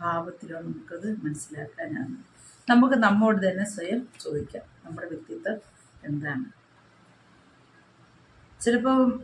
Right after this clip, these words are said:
നമ്മുടെ വ്യക്തിത്വം രൂപപ്പെടുന്നത് നമ്മുടെ കുടുംബ പശ്ചാത്തലവുമായി ബന്ധപ്പെട്ടെന്നാണ്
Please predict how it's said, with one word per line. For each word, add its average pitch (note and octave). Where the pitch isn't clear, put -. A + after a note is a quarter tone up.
നമ്മുടെ A#3
വ്യക്തിത്വം G#3+
രൂപപ്പെടുന്നത് F#3+
നമ്മുടെ G3
കുടുംബ E3+
പശ്ചാത്തലവുമായി E3
ബന്ധപ്പെട്ടെന്നാണ് D3+